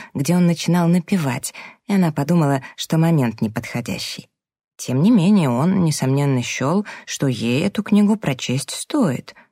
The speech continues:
а потому в тот же вечер она вернулась к ней более целеустремленно.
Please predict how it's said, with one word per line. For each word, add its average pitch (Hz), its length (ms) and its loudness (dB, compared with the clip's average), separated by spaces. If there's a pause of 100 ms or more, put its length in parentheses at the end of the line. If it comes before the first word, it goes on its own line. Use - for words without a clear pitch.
(320)
а 123 100 -8
потому 151 260 2
в - 120 -4
тот 143 240 -2
же 117 140 -4
вечер 190 420 -2 (240)
она 139 240 0
вернулась 131 540 0
к - 100 -8
ней 190 180 4
более 131 480 0
целеустремленно. 131 1200 -2